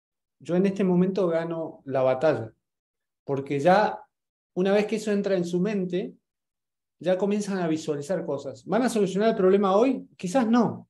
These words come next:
pero ya van a ser canales de comunicación de manera distinta, ¿viste? Es como decir, porque si no seguimos con el mismo problema.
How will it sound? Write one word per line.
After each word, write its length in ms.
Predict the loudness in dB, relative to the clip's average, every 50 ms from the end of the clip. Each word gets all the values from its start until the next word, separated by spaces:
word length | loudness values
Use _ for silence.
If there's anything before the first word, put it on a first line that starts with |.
| _ _ _ _ _ _ _ _ _ _ _ _ _ _ _
pero 200 | -4 -2 0 2
ya 100 | 2 2
van 140 | 2 2 0
a 80 | -2
ser 260 | -2 -2 -4 -4 -2
canales 400 | -2 -2 -2 0 -2 -2 -2 -4
de 100 | -4 -6
comunicación 720 | -6 -8 -8 -8 -8 -8 -8 -8 -8 -4 -2 0 2 4
de 100 | 4 2
manera 280 | 2 0 -2 -2 0 0
distinta, 680 | -2 -2 -2 -6 -6 -4 -2 -2 -2 -4 -6 -8 -10
¿viste? 320 | -10 -10 -8 -2 0 0 0
Es 60 | 2
como 260 | 4 4 6 6 6
decir, 480 | 4 4 4 4 4 4 2 -2 -8 -14 -20 _ -20 _ _ _ _ _ _ _
porque 200 | -2 -2 -2 0
si 120 | 0 0
no 120 | 2 2
seguimos 560 | 2 2 2 4 4 4 4 4 4 2 0 0
con 120 | -2 -4
el 80 | -2 -2
mismo 280 | -2 -2 -2 -4 -4
problema. 400 | -4 -6 -6 -6 -8 -10 -12 -16